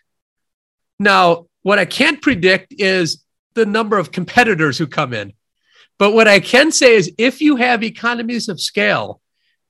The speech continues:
it's much, much harder for a competitor to come in. So what I mean by that is if you grow big and your cost per unit to produce goes down and down and down,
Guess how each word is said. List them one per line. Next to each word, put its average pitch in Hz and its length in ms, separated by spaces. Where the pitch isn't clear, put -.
it's 202 240
much, 220 480
much 214 300
harder 208 400
for 196 200
a 170 60
competitor 190 600
to 165 80
come 160 280
in. 104 300
So 220 180
what 226 180
I 214 80
mean 262 220
by 254 140
that 220 200
is 180 200
if 262 200
you 294 120
grow 262 220
big 175 580
and 208 520
your 196 140
cost - 460
per 262 140
unit 226 460
to 226 100
produce 220 580
goes 196 240
down 208 300
and 214 120
down 208 240
and 185 120
down, 170 400